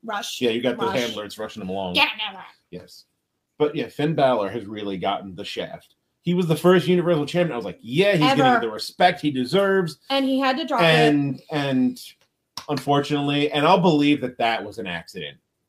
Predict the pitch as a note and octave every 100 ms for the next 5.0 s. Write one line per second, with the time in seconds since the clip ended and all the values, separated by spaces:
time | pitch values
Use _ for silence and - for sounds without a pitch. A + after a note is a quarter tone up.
0 | _ _ _ D3 D#4 C#3 - C3 B2+ B2
1 | B2 B2 A#2 A3+ - B2 A2 B3 A#3 G3
2 | B3+ D#4 - E4+ E4 D#4+ F4 F4+ G4 G4
3 | F#4+ D4 - - - C4+ C#4 C4 A3+ G#3+
4 | G3+ - F3+ D3 C3+ - _ _ - -